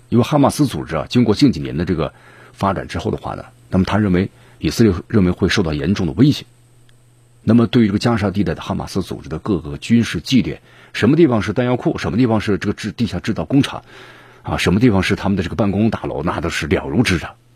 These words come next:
所以说你看头一周当中这空袭基本上就给它消-，消灭殆尽了。啊，当他的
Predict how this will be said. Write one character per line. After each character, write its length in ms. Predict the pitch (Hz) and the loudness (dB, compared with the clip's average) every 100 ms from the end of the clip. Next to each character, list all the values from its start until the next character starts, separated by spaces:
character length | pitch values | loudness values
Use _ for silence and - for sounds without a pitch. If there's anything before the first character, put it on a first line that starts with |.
| _ _ | _ _
所 100 | - | -2
以 60 | 107 | 2
说 60 | 110 | 2
你 40 | |
看 80 | 98 | 0
头 180 | - 101 | 0 0
一 80 | 107 | 0
周 100 | 98 | 0
当 160 | 101 | 0
中 180 | 104 101 | 0 -2
这 80 | 95 | -4
空 220 | - 113 | 0 0
袭 240 | - 92 - _ _ | 0 -6 -8 _ _
基 160 | - 139 | 2 2
本 100 | 110 | 2
上 80 | 80 | -2
就 80 | - | -6
给 60 | |
它 60 | 71 | -6
消-， 200 | 90 73 | -6 -6
消 160 | - 73 | -6 -8
灭 100 | 71 | -6
殆 160 | - - | -10 -12
尽 120 | - | -18
了。 60 | - - _ - - - _ - - - _ _ - | -20 -20 _ -20 -20 -20 _ -20 -20 -20 _ _ -16
啊， 80 | - | -6
当 120 | - 120 | 2 4
他 120 | |
的 100 | 143 | 4